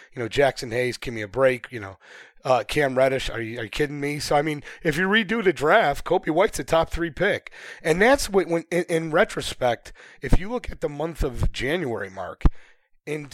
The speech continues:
in, in, in that month, and, and then I think there was, uh, sixteen games in that month, he shot thirty-nine percent from the field, thirty-three point eight percent from three. He was, and sixty-four percent from the line.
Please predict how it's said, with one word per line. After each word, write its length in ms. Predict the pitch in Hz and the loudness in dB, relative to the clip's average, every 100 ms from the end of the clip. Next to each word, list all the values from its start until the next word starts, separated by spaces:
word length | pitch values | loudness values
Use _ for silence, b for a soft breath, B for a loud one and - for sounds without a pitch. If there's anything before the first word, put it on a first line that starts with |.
| - | -10
in, 220 | 160 156 | -8 -6
in, 220 | 151 147 - | -6 -6 -6
in 140 | 156 | 0
that 240 | 185 220 | 2 2
month, 400 | 160 175 160 127 | 2 2 2 0
and, 120 | 131 - | -6 -6
and 160 | 139 139 | -4 -2
then 140 | 135 | -2
I 100 | 131 | -2
think 180 | 127 143 | -4 -6
there 120 | 131 | -6
was, 220 | 120 113 | -6 -6
uh, 140 | 131 110 | -6 -6
sixteen 520 | - 180 - 180 156 | -6 -8 -8 -8 -6
games 300 | 139 147 147 | -4 -6 -2
in 60 | 165 | -2
that 140 | 165 | 2
month, 220 | 170 175 | 0 0
he 80 | 151 | -4
shot 320 | - 147 127 | 0 0 0
thirty-nine 520 | - 170 190 165 156 | -2 0 0 -2 -2
percent 340 | 147 139 143 131 | -4 -6 -6 -6
from 160 | 131 | -10
the 60 | 123 | -10
field, 480 | - 143 143 139 127 B B B | -4 -2 -2 -4 -10 B B B
thirty-three 460 | - 160 165 160 151 | 0 2 0 -2 -4
point 260 | - 139 | -4 -4
eight 140 | 139 135 | -4 -6
percent 320 | 127 - 131 | -6 -4 -4
from 180 | 117 107 | -4 -6
three. 460 | 123 143 143 104 B B B | -6 -2 -2 -4 B B B
He 160 | 185 | -2
was, 240 | 208 175 135 | 2 2 0
and 160 | 143 135 | -4 -2
sixty-four 520 | - 185 170 - 156 | -6 -6 -6 -2 -2
percent 360 | - 123 143 127 | -2 -6 -6 -6
from 120 | 117 | -8
the 60 | |
line. 360 | 117 170 180 | -4 -2 -2